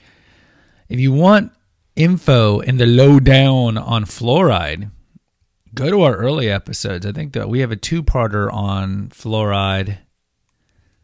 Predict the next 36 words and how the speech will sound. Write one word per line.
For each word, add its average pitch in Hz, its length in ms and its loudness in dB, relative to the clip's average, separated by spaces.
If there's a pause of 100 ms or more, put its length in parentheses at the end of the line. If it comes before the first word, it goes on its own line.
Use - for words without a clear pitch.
(200)
its - 320 -14
toxicity, 104 1200 -6
five 104 240 -4
things 104 260 -8
it 101 80 -8
does 98 240 -4
to 95 60 -10
your 98 100 -6
body, 95 480 -6
and 98 140 -8
we 98 60 -10
do, 101 260 -10
we 104 80 -4
go 101 160 -4
through 104 140 -6
the 98 100 -8
whole 101 160 -6
history 98 420 -8
of 98 160 -6
it. 98 160 -6
It's 98 260 -10 (640)
backing 101 480 -8
by 98 140 -4
the 101 80 -6
American 98 320 -6
Dental 98 260 -6
Association, 92 720 -6
how 92 120 -6
it 95 40 -6
used 95 220 -8
to 107 80 -10
be 90 480 -12
essentially - 600 -12
a 95 100 -12
byproduct 92 880 -6
of 92 500 -8